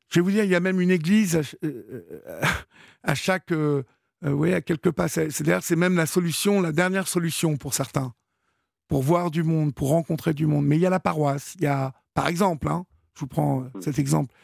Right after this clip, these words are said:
Speaker 1: Mais il y a toujours, euh, l'humain, euh, organise toujours des associations, des, euh, des activités. Il, il, à partir du moment où on a envie de le faire, eh ben, on sait que on va, euh, rencontrer des gens.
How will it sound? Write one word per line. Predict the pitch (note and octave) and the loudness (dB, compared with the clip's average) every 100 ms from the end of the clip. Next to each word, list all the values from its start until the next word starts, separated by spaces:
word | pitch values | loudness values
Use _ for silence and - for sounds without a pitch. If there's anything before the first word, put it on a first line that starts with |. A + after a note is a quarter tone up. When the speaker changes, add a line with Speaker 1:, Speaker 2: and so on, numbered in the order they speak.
| _ - _ | _ -20 _
Speaker 1:
Mais | F#3 G3 G#3+ | 4 4 2
il | F3+ | 2
y | G3 | 0
a | |
toujours, | G3 G3 D3+ F#3+ G#3 A3+ _ _ _ _ _ _ _ _ E3 | 2 0 4 6 4 2 _ _ _ _ _ _ _ _ -2
euh, | D3 | 0
l'humain, | E3 G3+ A3 A#3 F#3+ C#3+ | 4 6 6 4 2 -2
euh, | B2+ _ _ - | -8 _ _ -2
organise | E3 F3 G3+ G3+ | 0 2 2 0
toujours | - G3 A3 G#3 | 0 2 2 2
des | D#3+ C#3+ | 2 0
associations, | D3+ D3 - D#3 - D#3+ D#3+ | -2 -2 -2 -2 0 2 2
des, | D#3 D3 | 0 0
euh, | C3+ B2+ _ _ | 0 -4 _ _
des | D3 C3+ | 0 0
activités. | D3 - D3+ D#3+ F3 E3+ D3+ - _ _ | -2 -4 -4 -2 0 2 0 -2 _ _
Il, | E3+ E3 _ | -2 -2 _
il, | D#4+ D#4+ D4+ A3 | -20 -16 -6 -2
à | |
partir | D3 G3+ A3 | -2 0 2
du | |
moment | A3+ A#3 | 4 4
où | |
on | G#3 F3+ | 4 4
a | F3 | 4
envie | F#3 E3+ G3 F3 | 2 2 2 4
de | D#3+ | 4
le | D#3 | 2
faire, | C#3 F3+ F#3 A3 - _ _ _ _ _ _ D#3 | 0 0 2 0 -6 _ _ _ _ _ _ -2
eh | D#3 | 0
ben, | F3+ | 0
on | D#3+ | 0
sait | - F#3+ | 0 0
que | - F3+ F#3 - | 2 0 0 0
on | D3+ | -2
va, | C#3+ E3+ F3+ F3+ _ _ _ _ - | 0 0 -2 -8 _ _ _ _ -14
euh, | C3 A2 G2 _ _ | -12 -12 -16 _ _
rencontrer | B2+ D3+ - A#2+ F3+ | -2 -2 -2 -4 -2
des | F3 | -2
gens. | D3+ C#3+ | 0 -4